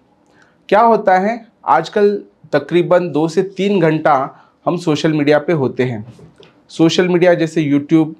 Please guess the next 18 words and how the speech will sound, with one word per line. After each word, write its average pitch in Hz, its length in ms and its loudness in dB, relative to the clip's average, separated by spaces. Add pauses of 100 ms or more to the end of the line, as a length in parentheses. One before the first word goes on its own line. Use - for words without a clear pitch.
(260)
Instagram, 156 600 0 (480)
Facebook, 139 340 0 (300)
इन 220 160 2
सब 233 260 0
प्लेटफॉर्म 185 460 0
पे 196 140 0
हमें 190 220 -2
ये 180 180 2
दिखाया 175 360 0
जाता 151 320 -2
है 170 60 -2
कि 170 120 -8
लोग 175 280 -4
क्या 151 200 4
कर 151 240 -2
रहे 135 160 -4
हैं, 131 260 -6
क्या 156 280 -2